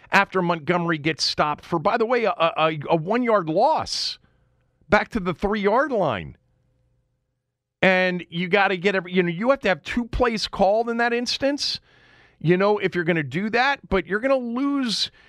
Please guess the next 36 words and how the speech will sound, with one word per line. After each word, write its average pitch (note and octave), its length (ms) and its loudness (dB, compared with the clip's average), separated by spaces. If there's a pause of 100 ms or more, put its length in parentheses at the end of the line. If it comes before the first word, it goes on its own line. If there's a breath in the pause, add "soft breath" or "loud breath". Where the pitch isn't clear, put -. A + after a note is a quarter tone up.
(120 soft breath)
you A#3 100 0
know, A3 100 2
by F#3 120 2
the F3+ 80 -6
time A3+ 400 0
the, F3+ 120 2
the D#3 140 -2
pile A#3 560 0
unpiles A3 640 -2
and C#3+ 100 -2
you A#2 60 -4
get F#3 220 -6
the - 80 0
ball A#3 400 0
marked A#3 460 -2
and D3 120 -2
you C3 60 -4
get E3 240 0
s-, - 200 -4
set A3+ 300 0
up, A3+ 260 0
and D3+ 140 -2
by G#3 140 2
the F#3+ 80 -2
way, G#3+ 280 0 (200 loud breath)
do B2+ 100 -4
you C3+ 80 2
have D#3+ 240 2
the G3+ 80 0
personnel G3 640 -2
on A#3 80 -2
the A#3 100 -2
field A3+ 360 -4
you G#3+ 100 -4
want? A#3 380 -2 (920)
You E4+ 240 0